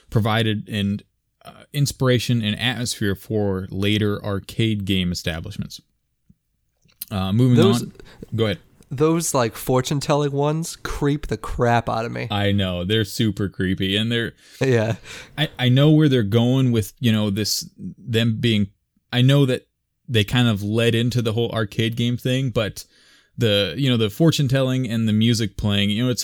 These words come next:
Speaker 1: hard to really call those games. They really just kind of fit the bill for being coin-operated. Um,
Speaker 2: Right, right.
Speaker 1: but, yeah, they were,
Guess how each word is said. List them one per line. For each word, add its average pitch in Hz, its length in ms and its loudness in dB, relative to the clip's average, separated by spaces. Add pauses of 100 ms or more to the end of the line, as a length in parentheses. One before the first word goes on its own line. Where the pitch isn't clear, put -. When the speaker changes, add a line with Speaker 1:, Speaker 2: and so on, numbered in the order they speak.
(100)
Speaker 1:
hard 170 180 0
to 131 80 0
really 117 260 2
call 113 300 -4
those 101 220 0
games. 110 520 0
They 104 120 0
really 113 260 0
just 104 180 -4
kind 107 200 -2
of 90 100 -6
fit - 360 -8 (280)
the 110 160 -2
bill 101 320 0
for 95 300 -8
being 92 260 0
coin-operated. 92 1000 -2 (680)
Um, 87 400 -4 (100)
Speaker 2:
Right, 113 540 0 (140)
right. 131 200 -4
Speaker 1:
but, 95 220 0 (240)
yeah, 120 240 2
they 120 120 0
were, 131 320 -2